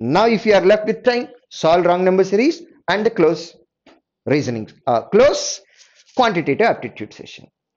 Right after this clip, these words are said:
Right? This is the strategy that you are supposed to follow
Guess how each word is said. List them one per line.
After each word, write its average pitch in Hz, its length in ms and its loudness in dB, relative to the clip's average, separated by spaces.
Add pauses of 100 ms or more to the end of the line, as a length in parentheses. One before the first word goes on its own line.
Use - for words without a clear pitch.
Right? 208 280 0
This 240 360 0
is 240 180 2
the 247 380 -2 (180)
strategy 208 680 -2
that 208 220 2
you 190 120 4
are 185 60 4
supposed 170 360 -6
to 165 80 -6
follow 143 460 0